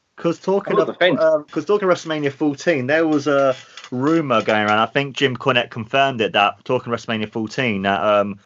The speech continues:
Speaker 1: um, Undertaker had, like, 'cause, you know, Shawn was saying, "I'm not gonna drop the title, I'm not gonna drop the title to Austin," and you see Undertaker, like, having backstage on, in a grip position, um, his hands banded up.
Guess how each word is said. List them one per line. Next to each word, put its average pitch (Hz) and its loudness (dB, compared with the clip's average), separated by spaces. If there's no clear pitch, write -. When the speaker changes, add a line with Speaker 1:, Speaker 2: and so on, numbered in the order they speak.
Speaker 1:
um, 110 4
Undertaker 120 0
had, 110 0
like, 107 0
'cause, 123 -16
you 135 -10
know, 120 0
Shawn 131 -2
was 110 -4
saying, 107 0
"I'm 110 -4
not 113 -2
gonna 107 -4
drop 107 0
the 107 -8
title, 101 2
I'm 98 0
not 107 -8
gonna 104 -10
drop - -6
the - -20
title 104 0
to - -4
Austin," 113 2
and 92 -2
you 104 0
see 113 2
Undertaker, 110 0
like, 101 0
having 117 0
backstage 110 -2
on, 104 -6
in 104 -10
a 104 -8
grip 101 -2
position, 101 -8
um, 104 2
his 101 -2
hands 120 -4
banded 110 -4
up. 92 -2